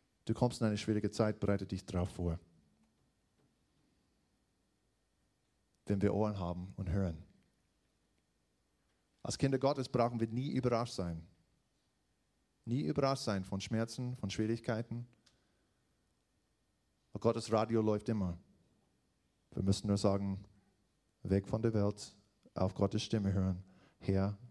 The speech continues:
was zeigst du? Was sagst du? Was kommt?“ Und er bereitet uns darauf vor.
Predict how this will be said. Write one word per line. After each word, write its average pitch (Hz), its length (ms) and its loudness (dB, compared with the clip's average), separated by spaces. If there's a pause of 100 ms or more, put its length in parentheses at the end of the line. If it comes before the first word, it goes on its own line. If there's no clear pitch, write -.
(180)
was - 220 2
zeigst 92 360 -2
du? 87 140 0 (500)
Was 98 220 2
sagst 95 360 -2
du? 87 160 -4
Was 87 200 -4
kommt?“ - 380 -8 (2500)
Und 101 120 -2
er 92 80 4
bereitet 92 380 0
uns 85 200 -4
darauf 82 240 -4
vor. 80 320 -4